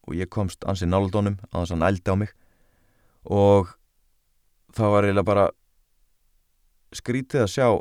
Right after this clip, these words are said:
að hann virtist ekki átta sig á því að áin væri þarna rétt hjá og myndi flytja hann öruggan út á haf. En ég var nú ekki að grípa inn í gang náttúrunnar, hann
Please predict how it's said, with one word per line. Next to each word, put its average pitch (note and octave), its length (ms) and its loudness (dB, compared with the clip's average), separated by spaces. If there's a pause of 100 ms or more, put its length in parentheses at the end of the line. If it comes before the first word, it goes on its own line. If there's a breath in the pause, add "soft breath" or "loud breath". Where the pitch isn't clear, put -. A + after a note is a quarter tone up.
(340)
að F#2+ 140 -2
hann G2 160 -4 (1400)
virtist - 340 -8
ekki F2+ 140 -2
átta A#2+ 240 -6
sig B2+ 80 -4
á B2+ 80 0
því E2 140 0
að - 100 -2
áin G#2 400 0
væri F#2 240 -2
þarna F2 200 -2
rétt F#2 200 -4
hjá F#2+ 120 2
og - 760 -14
myndi F2 240 -4
flytja F#2 360 0
hann E2 120 -4 (760)
öruggan F2+ 480 2
út E2 120 -6
á F2 80 0
haf. E2 280 -4 (840)
En F2 160 -2
ég F#2+ 160 2
var F#2+ 80 0
nú F#2+ 80 0
ekki F#2+ 280 -4
að F#2 200 -4
grípa G2+ 360 -2
inn F#2+ 120 0
í - 40 -10
gang G2+ 240 -2
náttúrunnar, G#2 560 -4
hann E2+ 160 -4